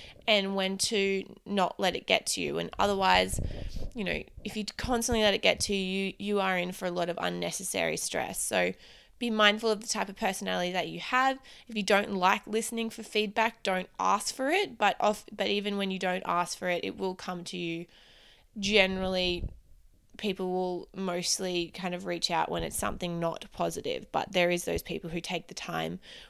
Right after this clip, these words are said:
when they're having a fantastic experience as well, which is awesome. Point number seven kind of rolls on from that, is that you can't make everyone happy. Now, I, I have,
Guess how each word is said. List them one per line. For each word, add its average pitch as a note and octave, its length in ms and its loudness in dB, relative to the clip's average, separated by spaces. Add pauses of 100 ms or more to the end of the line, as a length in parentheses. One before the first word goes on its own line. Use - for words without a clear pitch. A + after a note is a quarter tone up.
when F#3 120 -2
they're E3+ 120 2
having D#3+ 380 -2
a - 60 -6
fantastic D#3+ 560 -6
experience E3 520 -2
as F3 80 -14
well, D3+ 200 -2
which - 160 -4
is E3 160 -6
awesome. D#3+ 440 -4 (760)
Point E4 220 4
number D4+ 160 4
seven C4+ 280 4
kind B3 220 4
of A#3 80 0
rolls G#3+ 460 8
on F#3+ 360 4
from G3+ 260 2
that, F3+ 220 6
is F#3 120 2
that F3+ 140 2
you G3 180 -4
can't G#3 560 0
make F#3 220 0
everyone E3+ 400 -4
happy. - 460 -8 (420)
Now, F#3+ 100 0
I, F3+ 200 4
I - 20 2
have, F#3+ 260 0